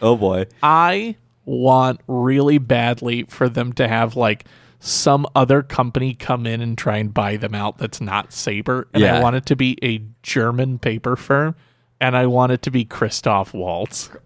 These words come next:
Speaker 1: Oh, my
Speaker 2: <laughs>
Speaker 1: God.
Speaker 2: I want him to be the guy who handles all of the negotiations,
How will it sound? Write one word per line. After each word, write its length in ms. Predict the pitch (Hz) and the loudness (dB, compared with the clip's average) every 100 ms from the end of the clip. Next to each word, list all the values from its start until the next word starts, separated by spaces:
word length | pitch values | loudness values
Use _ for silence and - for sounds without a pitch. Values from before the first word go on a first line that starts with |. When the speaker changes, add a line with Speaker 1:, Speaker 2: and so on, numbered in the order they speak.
| _ | _
Speaker 1:
Oh, 1000 | 143 143 143 151 160 175 180 202 214 214 | 2 6 6 6 6 6 6 6 2 -2
my 500 | 165 117 98 135 139 - | 0 0 2 4 4 2
Speaker 2:
<laughs> 140 | - 110 | -8 -4
Speaker 1:
God. 520 | 117 113 110 107 107 | -2 -2 -6 -6 0
Speaker 2:
I 160 | 147 156 | 2 4
want 320 | 156 175 151 | 4 4 2
him 340 | - 165 185 | 2 2 2
to 120 | - | 0
be 240 | 156 165 160 - - | 2 2 2 -6 -2
the 120 | 156 | 0
guy 300 | 139 135 139 | 4 4 4
who 140 | 143 135 | 4 2
handles 500 | 135 127 127 123 - | 2 2 2 2 2
all 240 | 120 120 | 2 2
of 140 | 113 | 0
the 80 | 135 | -2
negotiations, 920 | 123 120 123 123 - 123 123 - 160 | -4 -2 0 0 -2 -2 0 0 -2